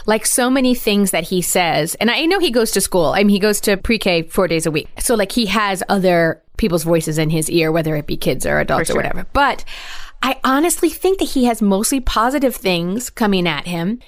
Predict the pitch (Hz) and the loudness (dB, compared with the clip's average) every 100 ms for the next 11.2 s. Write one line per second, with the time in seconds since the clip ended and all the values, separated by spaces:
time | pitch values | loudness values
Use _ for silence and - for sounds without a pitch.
0 | - - - 240 247 240 233 - 330 381 | -14 -12 -2 0 2 0 -4 -2 2 2
1 | 311 - 202 180 180 170 185 165 - - | 2 0 0 0 0 0 -2 -2 -4 -2
2 | 160 196 - - - - - 254 254 240 | 0 -2 -4 -18 -20 -18 -2 0 2 0
3 | - - - - 190 - 180 156 160 156 | -4 -10 -6 -2 -2 -4 -8 -6 -4 -4
4 | 185 - - _ _ _ 220 - - 262 | -6 -8 -16 _ _ _ -4 -2 -2 -2
5 | - 165 170 147 127 107 - _ - 170 | 0 0 2 2 0 -4 -8 _ -4 -2
6 | 180 180 156 139 135 - - _ _ - | 2 2 2 2 0 -4 -14 _ _ -20
7 | _ - 175 185 185 175 170 - 170 - | _ -4 -4 -2 0 2 2 0 -2 2
8 | 160 151 - 151 139 - - - _ _ | 0 0 -2 -2 -2 -4 -10 -12 _ _
9 | - 175 170 165 160 147 151 151 147 143 | -4 0 2 4 4 4 2 2 -2 0
10 | 156 143 156 127 - 151 151 143 117 87 | 0 0 -2 -4 -4 -4 -2 -4 -6 -8
11 | - 131 | -10 -12